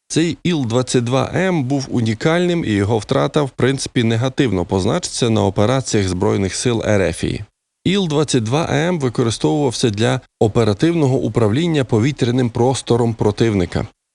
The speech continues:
Загалом на Московії до дванадцяти таких літаків всього-навсього, і вони відіграють важливу роль у війні.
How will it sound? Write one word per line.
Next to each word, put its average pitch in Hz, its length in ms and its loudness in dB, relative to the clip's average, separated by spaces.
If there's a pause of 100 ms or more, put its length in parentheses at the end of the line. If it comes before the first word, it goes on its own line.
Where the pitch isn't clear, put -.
(220)
Загалом 131 520 4
на 156 100 2
Московії 147 640 2
до 120 200 4
дванадцяти 135 720 0
таких - 380 -2
літаків 117 460 0
всього-навсього, 107 840 0 (180)
і 160 160 4
вони 185 300 2
відіграють 165 560 0
важливу 131 540 0
роль 120 260 0
у 143 100 0
війні. 113 480 0